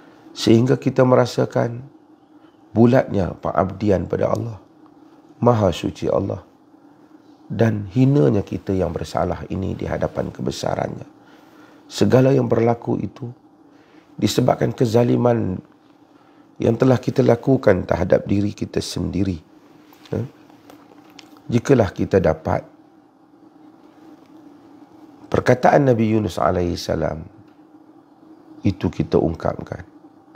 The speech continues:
bersama dengan jiwa, jika tidak pun seperti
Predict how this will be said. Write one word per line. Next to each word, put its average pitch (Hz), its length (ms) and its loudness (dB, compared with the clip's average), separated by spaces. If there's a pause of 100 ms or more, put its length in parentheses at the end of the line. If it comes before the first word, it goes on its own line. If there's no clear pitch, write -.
(580)
bersama 135 580 4
dengan 127 540 0
jiwa, 139 640 2 (340)
jika 107 240 0
tidak 156 400 4
pun 127 160 0
seperti - 880 -6